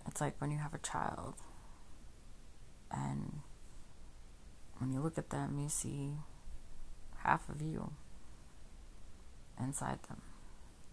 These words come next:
God sees part of him inside each one of us. And so it's important that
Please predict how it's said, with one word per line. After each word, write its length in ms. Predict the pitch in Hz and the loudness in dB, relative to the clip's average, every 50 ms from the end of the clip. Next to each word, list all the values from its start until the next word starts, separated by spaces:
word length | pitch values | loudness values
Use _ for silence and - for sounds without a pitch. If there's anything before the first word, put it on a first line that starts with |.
| - - - - - - - - - - - - - - - - - - - - - - - - - | -8 -10 -10 -8 -8 -8 -8 -8 -8 -10 -12 -12 -10 -10 -10 -10 -8 -8 -8 -8 -8 -8 -6 -4 0
God 340 | - 131 147 - - - - | 2 4 4 6 6 4 4
sees 640 | - - - 107 120 101 98 101 - - - - - - - - - - - - - - - - - - - - - - - - - - - - - | 2 2 4 4 4 4 2 0 0 -2 -4 -4 -6 -6 -8 -10 -10 -10 -8 -8 -8 -8 -8 -8 -10 -10 -12 -12 -12 -12 -12 -12 -12 -10 -10 -8 0
part 160 | - 135 135 143 | 2 4 4 4
of 120 | 143 143 | 4 2
him 400 | 139 151 143 - 143 - - - 135 | 2 2 4 4 4 2 2 2 2
inside 440 | 139 147 - - - - - - - - - | 2 0 0 0 0 0 0 -2 -4 -4 -2
each 240 | - 139 135 - - | -2 -2 -2 0 2
one 140 | 135 127 - | 2 2 2
of 120 | - - | 2 0
us. 320 | - - - - 170 - - - - - - - - - - - - - - - - - - - - - - - - - - - - - - - - - - - - - - - - - - - - - - - - - - - - | 0 0 -2 -2 -2 -4 -6 -6 -6 -4 -4 -4 -4 -4 -4 -6 -6 -4 -6 -8 -6 -6 -6 -6 -6 -6 -6 -6 -6 -6 -6 -6 -6 -6 -6 -6 -6 -6 -6 -6 -6 -6 -6 -6 -6 -6 -6 -6 -6 -6 -8 -8 -8 -6 -6 0 2
And 220 | - 143 151 156 - | 4 4 4 4 4
so 120 | 151 147 | 6 6
it's 120 | 147 143 - | 6 6 4
important 600 | 151 156 - - 156 156 - - - - - - | 2 2 4 4 4 4 4 2 2 0 2 0
that 260 | - - - - | 0 0 0 0